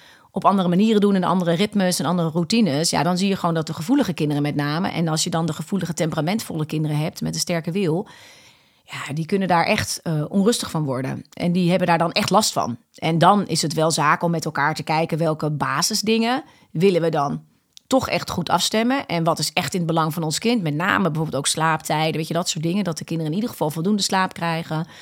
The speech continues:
voldoende ritme. Ehm, als je dingen ontdekt waarvan je denkt, "Ja, dit werkt gewoon heel goed", dat je dat dan echt met elkaar even goed afstemt,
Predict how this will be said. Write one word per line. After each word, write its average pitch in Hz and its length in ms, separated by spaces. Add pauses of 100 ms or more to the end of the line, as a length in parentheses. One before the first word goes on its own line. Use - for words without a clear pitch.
(280)
voldoende 190 320
ritme. 175 500 (400)
Ehm, 151 320
als - 220
je 170 60
dingen 170 220
ontdekt 165 320
waarvan 160 260
je 156 80
denkt, 160 160
"Ja, 165 60
dit 170 100
werkt 175 180
gewoon 160 200
heel 170 300
goed", 156 340
dat 170 140
je - 60
dat 156 120
dan 156 120
echt 180 160
met 175 140
elkaar 160 300
even 151 220
goed - 240
afstemt, 214 600